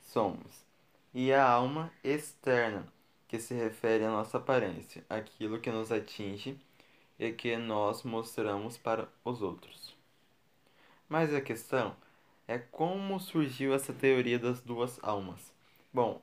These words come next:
essa ideia surgiu na cabeça do nosso protagonista, o Jacobina. Certa vez ele subiu de patente no exército e só fez receber muitos elogios e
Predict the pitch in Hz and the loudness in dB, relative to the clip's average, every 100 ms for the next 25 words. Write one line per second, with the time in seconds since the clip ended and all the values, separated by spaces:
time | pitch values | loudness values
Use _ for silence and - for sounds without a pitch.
0 | - 120 123 131 143 139 123 110 110 113 | -4 0 0 0 0 0 0 0 2 2
1 | 120 - 123 123 113 110 110 123 107 104 | 0 0 0 0 -2 0 0 -2 0 -2
2 | 104 101 - 131 131 139 _ _ - _ | 0 -2 -4 -10 -10 -12 _ _ -20 _
3 | _ _ - 123 120 117 - - 117 117 | _ _ -8 -6 -2 -4 -4 -4 -2 -2
4 | 117 113 104 104 110 - 127 - 117 131 | -2 -4 -4 -6 -6 -8 -10 -4 0 2
5 | 131 127 - 139 107 104 95 - - _ | 2 -2 -2 -6 -4 -4 -6 -10 -18 _
6 | _ _ _ _ - - 123 120 120 120 | _ _ _ _ -20 -4 -2 0 -2 -4
7 | 117 113 117 135 156 139 123 117 123 - | -4 -6 -2 -2 -4 -4 -4 -4 -8 -8
8 | 120 113 113 110 107 113 110 - 101 101 | -8 -4 -4 -2 -2 -2 -4 -4 -8 -8
9 | - 110 110 107 104 104 - - 165 175 | -10 -10 -8 -4 -2 -2 -6 -12 -14 -14
10 | _ _ - - _ 135 131 147 131 127 | _ _ -20 -20 _ -4 -2 2 0 0
11 | - 113 113 127 135 120 135 110 113 113 | 0 2 2 0 -2 0 0 2 2 2
12 | 113 117 135 135 135 135 127 - 107 113 | -2 -6 -6 -6 -2 0 0 -4 -8 -10
13 | 120 - _ - - - _ _ - 123 | -12 -18 _ -20 -20 -20 _ _ -4 -2
14 | 131 | -2